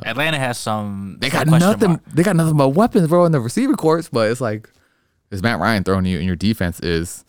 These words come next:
Speaker 2: giving up a hundred fifty points a game? You know what I mean? <laughs>
Speaker 1: It's almost like that wasn't the right.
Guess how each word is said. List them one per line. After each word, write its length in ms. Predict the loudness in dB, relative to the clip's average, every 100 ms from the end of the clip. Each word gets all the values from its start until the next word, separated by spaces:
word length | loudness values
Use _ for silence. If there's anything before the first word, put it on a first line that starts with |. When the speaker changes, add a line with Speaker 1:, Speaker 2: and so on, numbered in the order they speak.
| -20 -14 -4
Speaker 2:
giving 220 | -2 0
up 120 | -2
a 80 | -4
hundred 500 | -4 -2 -2 -2 -4 _ _ _ -6
fifty 380 | -4 -2 -4 -2
points 380 | 0 -2 -2
a 80 | -4
game? 400 | -2 -2 -2 -2
You 60 | -2
know 120 | 0
what 60 | 0
I 20 |
mean? 420 | 0 2 4 2 2 2 0 -4 -10
<laughs> 40 | _ _ _ _ _
Speaker 1:
It's 100 | -14
almost 240 | -10 -8 -6
like 260 | -8 -8 -12
that 200 | -12 -12
wasn't 360 | -14 -14 -20
the 100 | -18
right. 180 | -16 -18